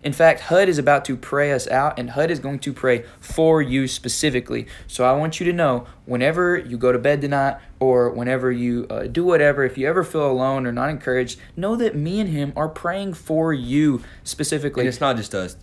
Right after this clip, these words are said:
Speaker 2: I, I guarantee you there's somebody in your life that's encouraging you, that's praying for you, that you don't even know
Speaker 1: Right,
Speaker 2: about.
Speaker 1: yes. And, like, man, you, you, and I fell into that before. I fell into that, "I don't have people, blah, blah, blah." You have so many people in your life that love you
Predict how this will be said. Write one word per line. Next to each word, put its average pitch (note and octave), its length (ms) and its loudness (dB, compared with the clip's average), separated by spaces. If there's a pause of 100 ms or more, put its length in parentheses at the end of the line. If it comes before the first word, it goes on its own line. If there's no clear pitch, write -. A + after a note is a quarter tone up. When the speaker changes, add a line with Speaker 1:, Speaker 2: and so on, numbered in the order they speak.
Speaker 2:
I, G#2+ 180 -4
I G#2 80 -4
guarantee A2+ 500 -4
you F#2+ 80 -4
there's F2+ 180 -8
somebody G2 540 -4 (120)
in G2 120 -8
your F#2+ 140 -6
life F2+ 420 -4 (100)
that's - 380 -10 (160)
encouraging F#2+ 600 -6
you, F#2+ 120 -8
that's E2+ 220 -10
praying G2+ 380 -4
for - 160 -14
you, E2+ 200 -10
that E2+ 160 -8
you G#2+ 100 -6
don't F#2+ 160 -4
even G#2 180 -8
know E3+ 80 -4
Speaker 1:
Right, A3 240 -2
Speaker 2:
about. C#2+ 160 -14
Speaker 1:
yes. F#3+ 320 -6
And, D#3+ 140 -4
like, C#3 220 -6 (320)
man, E3 260 -8
you, F3 240 -6 (260)
you, F3+ 240 -8 (360)
and E3 120 -6
I F#3 120 -4
fell E3+ 260 0
into F3+ 180 0
that C3+ 200 2
before. A#2+ 420 -6
I C#3 40 -4
fell D3 220 -4
into D3 140 -4
that, C#3 240 -6
"I G4+ 100 -12
don't E4+ 220 -10
have F4+ 340 -10
people, E4 380 -10
blah, F#4+ 160 -6
blah, - 140 -10
blah." - 160 -8 (180)
You G#3 160 -4
have F3+ 200 -8
so - 180 -10
many A3+ 280 -4
people F#3+ 280 -10
in F3+ 80 -8
your E3+ 100 -8
life B2+ 240 -10
that - 160 -10
love A3+ 300 -4
you C3 280 -4